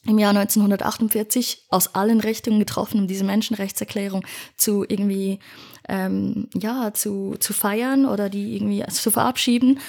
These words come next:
Und dort ist es halt so, dass man sagt, okay, die Ungerechtigkeiten, die, die meist-, also die Sachen, die die meisten Ungerechtigkeiten hervorbringen, sind an folgenden Kategorien festzumachen. Es ist Geschlecht,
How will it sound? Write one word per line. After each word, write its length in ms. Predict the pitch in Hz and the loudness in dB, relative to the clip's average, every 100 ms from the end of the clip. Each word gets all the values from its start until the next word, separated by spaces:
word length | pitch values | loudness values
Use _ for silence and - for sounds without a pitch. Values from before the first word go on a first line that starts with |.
| - - | -14 0
Und 280 | 220 233 - _ - | 2 2 0 _ -8
dort 300 | 202 233 269 | 2 4 4
ist 160 | - 247 | 2 2
es 160 | 233 | 4
halt 200 | 220 196 | 2 2
so, 200 | 202 226 | 2 2
dass 180 | 226 214 | 0 0
man 200 | 214 196 | 0 0
sagt, 280 | 202 196 - | -2 -4 -4
okay, 380 | 202 - 220 214 - _ _ | -4 0 0 0 -10 _ _
die 340 | 240 269 330 339 - | 4 6 4 0 -4
Ungerechtigkeiten, 1040 | - 262 285 240 233 - - 226 - - 220 | 4 6 4 2 -2 -4 -4 -4 -4 -2 0
die, 300 | 214 214 214 - - - - - _ - | 2 2 0 -8 -20 -20 -20 -20 _ -2
die 120 | 214 | 4
meist-, 460 | 226 214 254 302 - | 6 6 4 2 2
also 240 | 208 208 - - _ - - | 2 2 0 -10 _ -12 -6
die 220 | 202 254 | 0 2
Sachen, 280 | 320 277 - | 4 2 4
die 100 | 240 | 4
die 100 | 220 | 4
meisten 320 | 226 247 247 | 4 2 0
Ungerechtigkeiten 800 | - 254 269 233 - 233 226 220 214 | 2 4 4 0 -4 -6 -4 0 0
hervorbringen, 920 | 202 - 240 269 208 214 226 240 247 _ - | 0 0 0 0 -2 0 4 4 2 _ -4
sind 560 | 190 247 262 269 - - - | 2 6 6 4 -2 -10 -2
an 100 | 208 | -2
folgenden 720 | - 214 226 226 214 214 214 - - - _ - | 0 0 0 2 2 2 0 -6 -20 -20 _ -6
Kategorien 600 | 202 208 202 202 202 180 | -4 -2 -2 0 0 -2
festzumachen. 680 | - 180 - 175 - - 185 | -4 -4 -4 -6 -8 -6 -6
Es 80 | |
ist 140 | 185 - | -4 -2
Geschlecht, 720 | 196 214 262 - - - - | -2 -2 -2 -6 -12 -14 -16